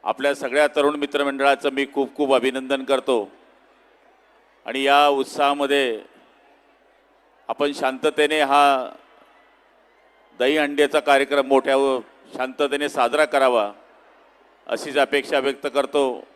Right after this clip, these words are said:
हा उत्सव एक वेगळी दिशा देत असतो जीवनातली. प्रत्येकाला उंच शिखरावर पोचवायचं असेल तर आयुष्यामध्येही असे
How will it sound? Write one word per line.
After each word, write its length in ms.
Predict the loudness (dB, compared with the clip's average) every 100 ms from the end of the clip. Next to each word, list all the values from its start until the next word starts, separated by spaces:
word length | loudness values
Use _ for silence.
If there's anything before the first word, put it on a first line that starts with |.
| _ _ _ _ _ _ _ _ _ _ _ _ -2
हा 100 | 2
उत्सव 360 | 2 2 2 2
एक 200 | 2 -2
वेगळी 560 | 0 0 2 0 -2
दिशा 340 | -4 -4 0 0
देत 220 | 0 0
असतो 260 | -2 0
जीवनातली. 580 | 0 0 0 -2 -2 -6 -6 -12 -20 _ _ _ _ _ _ _ _ _ _ _ _ _
प्रत्येकाला 580 | -6 -6 -4 2 4 6
उंच 360 | 4 2 -4 -4 -4
शिखरावर 420 | -2 4 6 6
पोचवायचं 600 | 4 0 2 0 2 -2
असेल 520 | -2 -2 -4 -8 -20 _ _ _ _ _ _ _ _ _ _ _ _ _
तर 100 | 0
आयुष्यामध्येही 760 | 2 2 0 2 2 2 0 2
असे 260 | 2 0